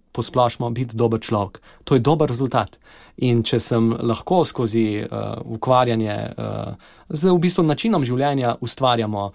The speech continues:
eh, v bistvu hodimo to k sebi, eh, rastemo s tem. Ehm, tako da ja, ehm, je ta, in ta čustva, eh, ki so, eh, v, so super kompas,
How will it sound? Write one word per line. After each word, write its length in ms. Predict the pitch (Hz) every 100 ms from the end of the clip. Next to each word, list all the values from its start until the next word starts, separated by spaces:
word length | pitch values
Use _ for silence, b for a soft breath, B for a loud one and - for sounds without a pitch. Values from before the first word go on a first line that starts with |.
| b -
eh, 220 | 123 - - _ _
v 100 | 151
bistvu 240 | 135 -
hodimo 340 | 117 165 143 110
to 220 | 135 110
k 160 | - 127
sebi, 420 | - 127 120 113
eh, 80 | 104 B B - 110 110 107 - 110
rastemo 460 | 113 117 113 110 104
s 80 | -
tem. 260 | 110 98 95 B B B
Ehm, 420 | 117 107 107 104 B B B B
tako 220 | - - 120
da 100 | 117
ja, 300 | 135 120 101 b b -
ehm, 340 | 113 107 104 - - _ _ _ _ -
je 340 | 117 139 143
ta, 300 | - 143 139
in 160 | 123 113
ta 180 | 143
čustva, 640 | 120 - 180 - 156 185 208 - B B
eh, 140 | - 139 139 143 -
ki 220 | - 139
so, 340 | - 160 190 180 b b
eh, 140 | 220 -
v, 280 | 143 143 156 - 143 131
so 340 | 127 - 151
super 340 | 139 202 180 -
kompas, 500 | 185 165 101 -